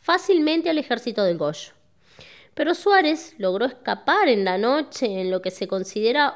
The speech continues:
una hazaña militar y logró adentrarse rumbo a Montevideo, donde junto a las fuerzas gubernistas de la capital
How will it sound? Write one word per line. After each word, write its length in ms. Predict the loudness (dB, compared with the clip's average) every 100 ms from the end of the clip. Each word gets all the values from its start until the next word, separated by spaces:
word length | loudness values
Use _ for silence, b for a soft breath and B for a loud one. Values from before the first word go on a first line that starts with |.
| -4
una 240 | -2 -2
hazaña 580 | -2 -6 -10 -4 -4 -2
militar 640 | -2 -2 -2 0 0 -2 -6 b b b
y 100 | 0
logró 280 | 2 4 2
adentrarse 720 | 2 2 0 0 0 -2 -2
rumbo 280 | -2 -2 -2
a 40 |
Montevideo, 760 | -2 -2 -2 -4 -2 0 2 0
donde 320 | -2 -4 -4
junto 400 | -4 0 2 4
a 60 | 2
las 240 | 0 -6
fuerzas 500 | -4 0 0 -2 -6
gubernistas 600 | -4 -4 -2 -2 -4 -6
de 80 | -6
la 80 | -8
capital 440 | -6 -2 2 2